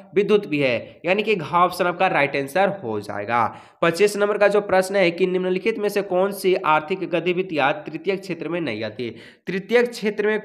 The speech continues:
तृतीय क्षेत्र को कहने का मतलब है जो सेवा प्रदान करता है, ठीक है। यहाँ पर सेवा प्रदान कौन नहीं कर पाएगा, कौन तृतीय क्षेत्र में नहीं आएगा? तो यहाँ पर देख लीजिए दोस्तों, बैंकिंग जो है ये तृतीय क्षेत्र में आएगा, अध्यापन में तृतीय क्षेत्र में आएगा,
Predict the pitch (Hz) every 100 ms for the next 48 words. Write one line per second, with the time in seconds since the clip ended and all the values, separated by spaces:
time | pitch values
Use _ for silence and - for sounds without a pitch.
0 | - - _ - 160 170 208 202 190 -
1 | 196 196 196 170 160 175 180 180 180 185
2 | 165 160 175 180 175 185 185 160 160 180
3 | 180 147 117 120 110 110 104 175 190 156
4 | - - - 175 190 214 311 - 185 202
5 | 196 185 196 196 175 196 196 180 160 175
6 | 170 165 165 170 170 170 175 185 180 160
7 | 185 175 175 170 160 170 151 117 110 104
8 | 107 110 107 - - - 185 196 208 214
9 | 214 208 208 208 185 147 170 170 202 202
10 | 196 185 180 185 151 180 170 175 175 175
11 | 170 165 - 151 151 147 180 185 180 165
12 | 175 - 175 170 180 170 156